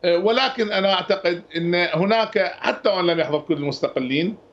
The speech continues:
آه، هذا طبعا سيكتمل العدد، وعملية التهديد قد تكون واردة، ولكن نبقى من جديد نحتاج إلى أن نعرف ماهية التهديد ومن هدد وكيف هدد. هذه قضية مهمة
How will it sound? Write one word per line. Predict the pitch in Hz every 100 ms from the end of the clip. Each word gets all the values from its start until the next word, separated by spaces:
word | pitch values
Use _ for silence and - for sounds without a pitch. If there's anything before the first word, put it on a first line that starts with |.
| _ _ -
آه، | 156 156
هذا | 165 196 196 185
طبعا | 185 175 151 160 156
سيكتمل | 170 196 202 165
العدد، | 151 110 139 175 202 - _ _ _
وعملية | 170 185 190 190 208 277
التهديد | 269 233 - 202 208 202 - -
قد | 214
تكون | 247 226 220
واردة، | 233 277 226 151 139 151 - _ _ -
ولكن | 185 254 254 233
نبقى | 254 254 214 208
من | 202
جديد | 190 180 190 190 - _ _ - 165
نحتاج | 196 208 - 269 277 254
إلى | 220 202
أن | 190
نعرف | 175 185 147
ماهية | 180 175 220 190
التهديد | 175 - 143 147 160
ومن | 151 190 180
هدد | 156 151 151 147
وكيف | 139 151 139
هدد. | 123 117 110 - - _ _
هذه | 240 320 220
قضية | - 185 247
مهمة | 202 151 156 202 190 196